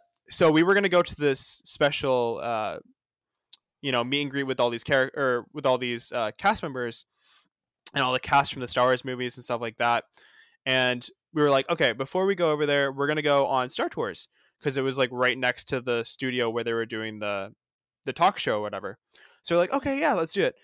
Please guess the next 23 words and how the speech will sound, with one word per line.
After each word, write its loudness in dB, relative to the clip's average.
So 0
we 2
go 4
into 0
the 0
Star 0
Tours -4
pod, -2
and 0
the -4
cast 2
member 0
that's, 0
like, -4
buckling 0
everyone -4
in, -6
um, -4
she's -8
like, -2
"Okay, 2
all 4
right, 0